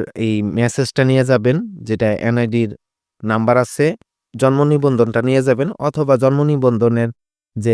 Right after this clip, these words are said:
জন্ম তারিখটা আছে সেটা জেনে যাবেন। আর আপনার যে মোবাইল নাম্বারটা দিয়ে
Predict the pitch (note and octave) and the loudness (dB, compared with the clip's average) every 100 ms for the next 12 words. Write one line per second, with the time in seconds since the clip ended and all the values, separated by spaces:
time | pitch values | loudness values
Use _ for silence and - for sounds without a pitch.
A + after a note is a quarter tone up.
0 | G#2+ B2 C#3 C3+ B2 A#2+ C#3 B2+ D#3 D3 | 2 2 2 2 0 -2 -4 -4 -4 -4
1 | C#3 B2+ A2 C3 C#3 A#2+ A#2+ G3 - _ | -2 0 2 0 2 0 0 -4 -8 _
2 | _ _ _ _ - G#2 A#2 A2 A2 A2 | _ _ _ _ -12 -4 -2 0 -2 -4
3 | - _ _ B2 A#2+ B2+ G#2+ A#2+ A#2 A#2 | -8 _ _ -4 0 0 2 2 2 2
4 | B2+ C3 B2+ C3 C#3 B2+ C3+ | 4 2 2 0 -2 0 4